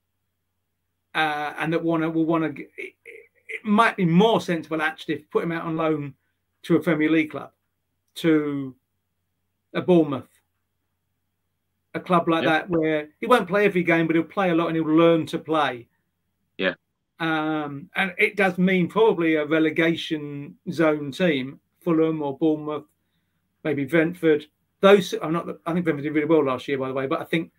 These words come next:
Speaker 1: second syn-, season syndrome may make it harder for them, particularly without Eriksen if he's not staying. Um, I think that would be the best thing for him, would be to get experience of playing English football now, actually,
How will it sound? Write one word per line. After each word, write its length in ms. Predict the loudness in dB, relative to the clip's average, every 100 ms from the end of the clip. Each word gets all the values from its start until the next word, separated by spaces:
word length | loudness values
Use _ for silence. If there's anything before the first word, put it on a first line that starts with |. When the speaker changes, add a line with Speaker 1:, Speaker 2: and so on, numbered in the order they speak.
| _ _
Speaker 1:
second 300 | -8 -6 -6
syn-, 280 | -4 -2 -4
season 320 | -2 -2 -2
syndrome 480 | -2 -2 0 2 2
may 140 | 0 0
make 220 | 0 -2
it 60 | -2
harder 340 | -2 -2 -2
for 280 | -4 -4 -4
them, 180 | -8 -18 _ _ _ _
particularly 420 | -2 0 0 -2
without 400 | 2 2 0 2
Eriksen 540 | 2 2 -2 -8 -8 -10 _
if 120 | -8
he's 220 | -8 -8
not 220 | -8 -8 -8
staying. 400 | -6 -4 -6 -10 _ _ _ _ _ _ 4
Um, 440 | 6 6 2 -6 _ _ _ _ _ _ _
I 80 | 4
think 220 | 4 4
that 120 | 2
would 80 | 2
be 80 | 4
the 80 | 4
best 240 | 2 2
thing 120 | -4
for 160 | 0 2
him, 80 | 2
would 160 | 0
be 80 | 0
to 60 | 0
get 260 | -2 -2 _ _ _ _
experience 600 | -10 -10 6 8 8 4
of 100 | -2
playing 240 | -4 0 2
English 320 | 2 0 -4
football 280 | -6 -6 -6
now, 260 | -6 -6
actually, 480 | -8 -12 -12 -12 -14